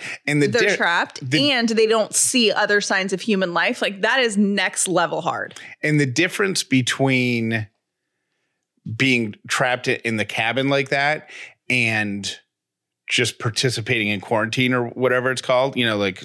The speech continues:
Speaker 1: like when everybody was kinda laying low
Speaker 2: Yeah.
Speaker 1: back in, in,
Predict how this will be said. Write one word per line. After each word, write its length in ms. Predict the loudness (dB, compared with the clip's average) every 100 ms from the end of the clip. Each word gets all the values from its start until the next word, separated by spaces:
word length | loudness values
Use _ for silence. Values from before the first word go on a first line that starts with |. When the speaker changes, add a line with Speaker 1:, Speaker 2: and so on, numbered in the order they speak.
| -18
Speaker 1:
like 220 | -16 -4
when 120 | 0
everybody 240 | 0 0 0
was 120 | -2
kinda 240 | -2 -2
laying 320 | 0 0 0 2
low 320 | 2 2 0
Speaker 2:
Yeah. 280 | -2 -2 -4 -10 -12 -2
Speaker 1:
back 240 | -2 -2
in, 220 | -6 -8 -10
in, 360 | -8 -8 -10